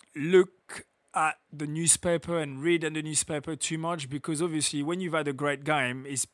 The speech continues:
beautiful, yeah, it's great. But when it didn't go your way and you start reading all the bad comment and, you know, the, the, the journalists writing that you're not good, that you just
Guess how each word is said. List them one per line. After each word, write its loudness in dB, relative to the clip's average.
beautiful, -4
yeah, -4
it's -4
great. 0
But -2
when 6
it -2
didn't 2
go 4
your 4
way 6
and -4
you -4
start 2
reading 2
all -2
the -4
bad 2
comment -4
and, -10
you -2
know, 2
the, -10
the, -16
the -10
journalists 0
writing 0
that -4
you're -4
not -10
good, 0
that -12
you -8
just -10